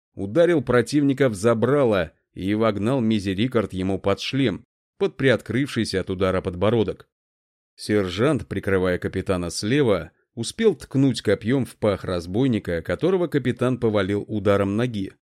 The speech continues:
принял удары еще одного противника на щит, ткнул его в незащищенное бедро своим мечом-кашкадером. Тот упал на колено и получил удар в лицо, незащищенное забралом.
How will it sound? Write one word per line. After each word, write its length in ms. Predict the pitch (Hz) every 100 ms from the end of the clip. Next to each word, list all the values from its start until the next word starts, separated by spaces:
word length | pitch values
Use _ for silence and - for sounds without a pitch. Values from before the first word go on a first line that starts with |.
| _ -
принял 320 | 190 208 185
удары 400 | 175 139 170 170
еще 460 | 165 170 - 113
одного 320 | 92 90 87 82
противника 600 | 95 87 120 117 95 92
на 160 | 85
щит, 380 | 87 - 156 - _ _ _ _
ткнул 440 | - - 90 127 185
его 260 | 180 175
в 100 | 151
незащищенное 880 | 110 147 180 - 185 - 110 90 85
бедро 380 | 82 90 95 151
своим 360 | 151 98 98 104
мечом-кашкадером. 1160 | 107 - 120 110 117 - 135 139 110 85 - _ _ _ _
Тот 200 | 196 190
упал 340 | 143 131 120
на 120 | 95 85
колено 580 | 90 87 127 123 90 78 -
и 140 | 185
получил 640 | 190 160 160 113 - 143 131
удар 280 | 110 107
в 80 | 98
лицо, 460 | 101 104 - 95 80
незащищенное 920 | 85 90 85 82 87 - 98 95 87
забралом. 560 | 85 90 95 87 64